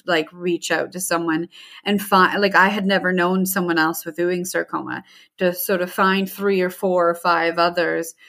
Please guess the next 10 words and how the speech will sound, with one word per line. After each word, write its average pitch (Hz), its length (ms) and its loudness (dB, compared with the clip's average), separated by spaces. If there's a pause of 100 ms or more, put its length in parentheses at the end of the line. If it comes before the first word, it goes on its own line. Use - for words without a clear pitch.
(260)
who 170 100 0
have, 180 640 4 (400)
we 196 340 2
can 196 180 -6
all 180 220 0
talk 185 340 -2
about 180 240 2
our 175 160 4
Ewing 202 300 0
sarcoma. - 680 -8